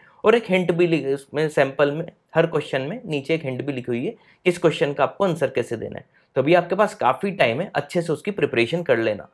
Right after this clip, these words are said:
तो ये पीडीएफ़ तो आप आज ही डाउनलोड कर लेना, ठीक है, बिल्कुल फ्री में। और जब इतना सारा मैं आपके लिए कर रहा हूँ,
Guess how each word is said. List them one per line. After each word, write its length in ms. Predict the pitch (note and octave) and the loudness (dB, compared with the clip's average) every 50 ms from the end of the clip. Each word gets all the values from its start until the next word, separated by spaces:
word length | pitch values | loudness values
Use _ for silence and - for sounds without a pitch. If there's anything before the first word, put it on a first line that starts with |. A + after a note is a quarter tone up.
| _ _ _ _ _ - | _ _ _ _ _ 2
तो 60 | F3 | 2
ये 20 | |
पीडीएफ़ 440 | F3 F3 C3+ B2+ C3 C#3+ G3 G#3+ G3+ | 4 4 2 0 2 4 4 4 4
तो 140 | - - F#3+ | 4 2 4
आप 240 | F3 F3+ F3+ - - | 4 4 2 2 2
आज 180 | B2+ B2+ B2+ C3+ | 2 4 4 2
ही 60 | C3+ | 2
डाउनलोड 380 | C3 B2+ B2 A#2 C3 E3+ F3 | 2 2 2 4 2 0 0
कर 200 | - - B2+ A#2 | 2 2 2 4
लेना, 360 | A2+ G#2+ G2+ G2+ G#2 G#2+ G#2 _ _ _ _ _ _ _ | 4 2 -2 -2 -4 -6 -12 _ _ _ _ _ _ _
ठीक 140 | - D3 C#3 | -8 -6 -6
है, 140 | B2 G2+ A2 | -6 -8 -6
बिल्कुल 320 | A#2 B2 B2+ B2 C#3+ C#3 | -6 -6 -4 -4 -6 -6
फ्री 200 | B2+ - A#2+ A2 | -6 -4 -4 -4
में। 160 | G#2 G#2 G#2 - _ _ _ _ _ _ _ - | -4 -6 -8 -12 _ _ _ _ _ _ _ 2
और 120 | B2 B2+ | 2 2
जब 180 | B2 D3 D3 D3 | 4 2 2 2
इतना 240 | C#3 - - D#3 D3+ | 0 0 2 0 2
सारा 320 | D3 - C#3 A#2 C3 C#3+ | 2 2 2 2 2 2
मैं 120 | D3 D3 C#3+ | 0 2 -2
आपके 240 | C3+ - - C#3+ | -2 -2 0 0
लिए 120 | C#3 D3 D3+ | 0 0 2
कर 220 | - A#2+ A#2 A2+ | 4 4 4 4
रहा 120 | A2 G#2+ F#2+ | 2 0 -2
हूँ, 160 | - - | -4 -8